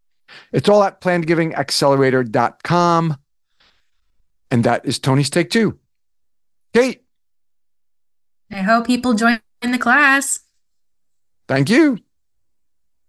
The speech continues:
Speaker 2: We've got just about a buttload more time.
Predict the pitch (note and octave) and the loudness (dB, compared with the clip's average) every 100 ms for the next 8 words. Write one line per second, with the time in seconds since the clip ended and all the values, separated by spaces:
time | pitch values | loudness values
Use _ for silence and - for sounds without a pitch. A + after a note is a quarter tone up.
0 | _ _ _ _ - A3+ B3+ A#3 G3+ F#3 | _ _ _ _ -6 -2 -2 0 -2 -2
1 | B3+ D4 D4+ B3 B3 A#3 G3 A3+ G#3 - | -2 -2 -2 0 2 0 0 0 0 -4
2 | - G#3+ G3+ G3+ F#3+ F#3 E3 E3 | -2 0 0 -2 -2 -2 -4 -6